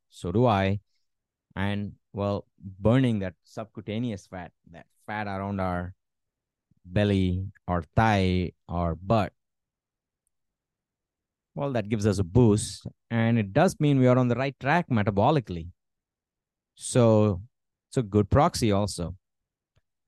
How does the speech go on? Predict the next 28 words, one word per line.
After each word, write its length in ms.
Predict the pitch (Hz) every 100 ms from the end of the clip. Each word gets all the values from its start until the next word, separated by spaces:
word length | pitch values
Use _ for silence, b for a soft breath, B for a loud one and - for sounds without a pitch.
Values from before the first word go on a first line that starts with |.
| -
Just 160 | 113
a 40 | -
side 240 | 143 143
note, 280 | 147 151 151 _ _ _ _ _
non-alcoholic 1080 | - 104 117 127 117 117 113 110 117 117 107
fatty 360 | - 113 110 117
liver 300 | 110 107 104
disease, 540 | 95 95 107 139 165
for 140 | - 123
example, 580 | 113 139 143 196 233 _ _ _ _ _ _
you 80 | 104
might 120 | 98
have 100 | 92
heard 140 | 107 117
of 100 | 131
it, 140 | 135 -
is 180 | 139 127
what 200 | 160 147
happens 400 | 120 - 127 101
when 160 | 92
we 100 | 92
have 200 | 95 98
too 120 | - 85
much 180 | 98
fat 240 | - 107 110 _ 104
around 340 | 104 131 139
our 100 | 95
liver. 340 | 82 82 80